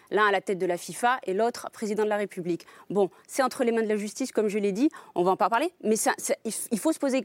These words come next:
c'est, on va jusqu'au bout, comme vous disiez, bah, pourquoi on, on boycotte pas les ventes de Rafale, pourquoi on boycotte pas l'achat de gaz qatari, alors on est en pleine crise énergétique, et effectivement, il a, il devient incontournable, euh, pourquoi on va pas jusqu'au bout si on doit boycotter tous les grands événements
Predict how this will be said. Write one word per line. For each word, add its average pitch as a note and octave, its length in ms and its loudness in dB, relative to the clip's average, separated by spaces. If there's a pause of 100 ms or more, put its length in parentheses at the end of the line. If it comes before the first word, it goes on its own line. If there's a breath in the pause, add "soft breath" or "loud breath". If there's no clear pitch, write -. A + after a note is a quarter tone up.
c'est, A3+ 240 -4 (140)
on A3 40 0
va A#3+ 140 2
jusqu'au A#3+ 280 -4
bout, C4+ 120 -2
comme A#3+ 160 -2
vous G#3+ 80 -2
disiez, A3 280 -2
bah, F#3 120 0
pourquoi A3 320 -2
on, F3+ 160 2 (340 loud breath)
on F#3+ 60 -2
boycotte G3 380 0
pas G#3 240 2
les F3 80 0
ventes F3 180 -2
de E3+ 80 0
Rafale, A3+ 400 0 (240 loud breath)
pourquoi A#3 260 -2
on A3 60 2
boycotte G3 380 0
pas G3 120 2
l'achat E3+ 240 -2
de E3+ 60 -6
gaz E3+ 160 -2
qatari, F#3+ 480 -2 (160 loud breath)
alors E3+ 220 0
on E3+ 80 -2
est D#3+ 80 -2
en E3 80 -6
pleine F3 160 -2
crise F3 240 -6
énergétique, E3 540 -4
et D3+ 40 -6
effectivement, D#3 440 -8
il D3 120 -8
a, C3+ 40 -6 (100)
il F3+ 80 -8
devient E3 220 -6
incontournable, B3+ 680 -4 (320 loud breath)
euh, A3 100 2
pourquoi C4+ 300 0
on D4 60 2
va A#3 120 4
pas C4+ 140 2
jusqu'au C4+ 400 0
bout D4 200 4
si - 160 -8
on A3 140 2
doit F#3+ 300 0
boycotter B3+ 480 -2
tous C4+ 120 -6
les B3 100 2
grands G#3+ 220 -2
événements A3 460 0